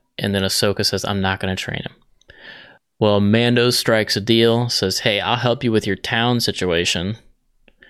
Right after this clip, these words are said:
'cause Ahsoka wants information from the magistrate. That's where we all, this whole episode started.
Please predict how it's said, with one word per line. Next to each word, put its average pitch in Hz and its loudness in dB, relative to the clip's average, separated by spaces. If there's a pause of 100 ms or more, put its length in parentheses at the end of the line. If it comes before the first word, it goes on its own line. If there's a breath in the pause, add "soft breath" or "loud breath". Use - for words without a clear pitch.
(600 soft breath)
'cause 98 -2
Ahsoka 95 0
wants 98 0
information 95 -2
from 107 -2
the 107 0
magistrate. 98 -2
That's - -10
where 92 -8
we 92 -6
all, 98 -4
this 107 -6
whole 101 -2
episode 98 -4
started. 95 -2